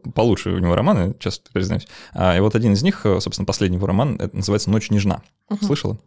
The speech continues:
Speaker 2: Нет, не слышала.
Speaker 1: А, крайне большая книга, очень запутанная история, как он ее писал. Там
Speaker 2: Я
Speaker 1: в ос-,
Speaker 2: запишу, да,
Speaker 1: запиши.
Speaker 2: да,
Speaker 1: Там в
Speaker 2: да.
Speaker 1: основе сюжета, э,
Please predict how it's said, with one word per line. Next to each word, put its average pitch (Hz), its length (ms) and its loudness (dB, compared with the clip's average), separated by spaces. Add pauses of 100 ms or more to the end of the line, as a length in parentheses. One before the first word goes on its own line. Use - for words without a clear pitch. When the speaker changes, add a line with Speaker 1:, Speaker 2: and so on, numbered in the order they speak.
(120)
Speaker 2:
Нет, 202 300 6
не 226 80 10
слышала. 202 420 2
Speaker 1:
А, 92 480 4
крайне 120 240 4
большая 104 260 2
книга, 110 480 4
очень 98 280 0
запутанная 101 420 0
история, 98 300 2
как - 180 -2
он 95 100 0
ее 95 120 2
писал. - 300 0 (100)
Там - 140 4
Speaker 2:
Я 247 40 4
Speaker 1:
в 233 40 6
ос-, 226 80 2
Speaker 2:
запишу, 254 340 -4
да, 190 220 -4
Speaker 1:
запиши. 104 400 0
Speaker 2:
да, 87 60 0
Speaker 1:
Там 107 140 4
в - 20 2
Speaker 2:
да. 131 60 4
Speaker 1:
основе 123 240 2
сюжета, 143 800 4
э, 90 560 2